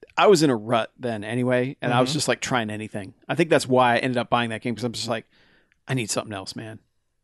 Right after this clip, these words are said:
Speaker 2: There was a dark period there this year of games where it was just like,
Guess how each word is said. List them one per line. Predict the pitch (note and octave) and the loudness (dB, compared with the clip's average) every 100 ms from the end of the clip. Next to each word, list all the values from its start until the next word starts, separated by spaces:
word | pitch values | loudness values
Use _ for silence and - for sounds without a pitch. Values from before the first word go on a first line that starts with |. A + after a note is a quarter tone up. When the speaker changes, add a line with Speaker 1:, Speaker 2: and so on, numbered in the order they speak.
| _ | _
Speaker 2:
There | - F3 | -2 -2
was | E4 | -2
a | |
dark | D4 F3+ A3 - - | 0 2 2 -2 -2
period | A#3+ B3 F#3 A2+ | 0 2 0 2
there | A2 G2 | 2 2
this | F#2+ - | -2 -2
year | G#2+ G2 | -2 -2
of | F#2 E2+ - | -2 -6 -6
games | A2 G2+ F#2 F2+ | -2 0 -2 -6
where | E2+ F#2+ | -6 -4
it | F#2+ | -4
was | F#2 | -6
just | G2 | -4
like, | G#2+ F#2+ | -4 -6